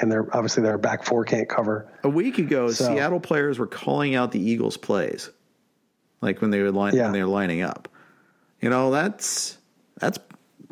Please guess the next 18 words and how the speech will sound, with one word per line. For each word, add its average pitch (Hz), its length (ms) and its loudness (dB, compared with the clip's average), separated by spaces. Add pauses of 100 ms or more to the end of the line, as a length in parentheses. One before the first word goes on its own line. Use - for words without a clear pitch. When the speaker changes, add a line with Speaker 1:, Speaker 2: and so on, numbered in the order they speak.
(360)
Speaker 2:
pretty 277 180 4
bad. 110 480 0
I 95 100 2
mean, 143 160 2
I 151 100 2
get 127 240 0
that 139 140 2
they're 120 120 2
missing 107 320 0
personnel, 104 560 0
but 73 320 0 (500)
it's - 100 -8
still - 180 2
pretty - 220 0
bad. 50 360 -4
Maybe, 123 340 2
I 117 40 2
mean, 113 320 0